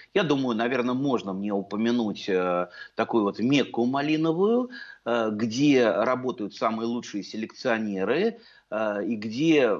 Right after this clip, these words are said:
огромная коллекция малины. Вот я туда, до туда не доберусь. Или, как говорят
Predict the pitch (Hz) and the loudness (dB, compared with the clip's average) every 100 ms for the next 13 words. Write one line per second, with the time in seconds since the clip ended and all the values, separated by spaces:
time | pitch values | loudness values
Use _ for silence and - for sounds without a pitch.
0 | - - 113 151 180 170 107 98 92 92 | -4 -6 0 2 4 4 2 -2 -4 -4
1 | 113 104 90 - 95 92 104 127 220 214 | -2 -2 -4 -6 -6 -4 -2 0 2 2
2 | 127 131 139 113 127 123 160 143 131 107 | 2 0 -2 0 0 0 0 0 0 -2
3 | 110 123 156 143 117 117 123 104 92 80 | -2 0 0 0 -2 -2 0 -2 -2 -6
4 | 82 110 113 92 104 98 | -6 -4 -2 -2 -2 -4